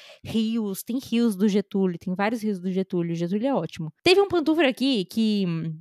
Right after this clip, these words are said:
a, as sugestões de convidado de vocês, gente, foram sensacionais. Ri horrores. Por quê?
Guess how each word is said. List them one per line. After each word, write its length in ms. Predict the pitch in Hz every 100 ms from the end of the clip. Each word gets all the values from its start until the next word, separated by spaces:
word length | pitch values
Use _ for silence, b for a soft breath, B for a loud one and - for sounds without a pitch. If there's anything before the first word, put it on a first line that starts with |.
| -
a, 160 | 233 -
as 140 | 240
sugestões 480 | - 339 339 294 262
de 40 |
convidado 380 | 226 220 196 185
de 80 | 180
vocês, 340 | 170 - 196
gente, 220 | 180 170 -
foram 220 | 196 214
sensacionais. 600 | 214 240 262 254 165 165
Ri 240 | 180 185 262
horrores. 680 | 311 208 175 165 170 - -
Por 160 | 349 349
quê? 260 | - 160